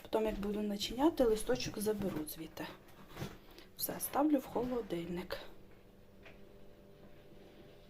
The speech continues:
Така ковбаска. Так, дівчата, далі ми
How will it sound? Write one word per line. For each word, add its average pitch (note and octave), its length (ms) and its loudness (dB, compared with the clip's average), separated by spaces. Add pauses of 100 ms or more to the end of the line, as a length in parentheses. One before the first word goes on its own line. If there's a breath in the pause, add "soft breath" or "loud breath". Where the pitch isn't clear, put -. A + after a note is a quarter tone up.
(120)
Така - 260 2
ковбаска. F#3+ 840 2 (540)
Так, A3 160 6 (100)
дівчата, G3 580 -2
далі D4 320 8
ми G#3+ 160 6